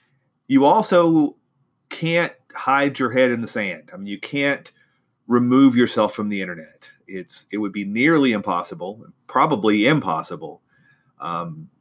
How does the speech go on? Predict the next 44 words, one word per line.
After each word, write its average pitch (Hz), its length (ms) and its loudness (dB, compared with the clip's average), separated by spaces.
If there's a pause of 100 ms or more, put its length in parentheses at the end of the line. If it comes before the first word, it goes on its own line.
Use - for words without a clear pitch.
(260)
you, 104 160 -14
you 104 140 -6
couldn't 113 240 0
use 107 160 -2
a 104 60 -2
cell 110 200 2
phone 107 180 2
at 98 60 2
all. 95 300 2
You 87 80 -6
could 90 160 -10
never 107 240 0
use 101 220 -2
the 95 100 -6
internet. 87 540 -10 (480)
Um, 80 400 -10 (180)
it's, - 400 -8
it's - 180 -6
too - 220 -2
much 170 220 2
work. 151 320 2
It's - 160 -20
probably 139 520 2
not 110 240 0
worth 113 280 0
it. 82 180 -10 (100)
I, 92 220 -10
I 101 80 -6
don't 98 180 -6
think 104 220 -10
you 110 80 -4
would 95 160 -6
get 107 160 -4
the 95 60 -8
gains 90 340 -8
from 80 260 -12
it. - 140 -20 (720)
So, - 180 0
but 151 160 2
it - 200 -4
comes 190 260 0
down 175 300 4
really 123 400 4
to 92 560 -6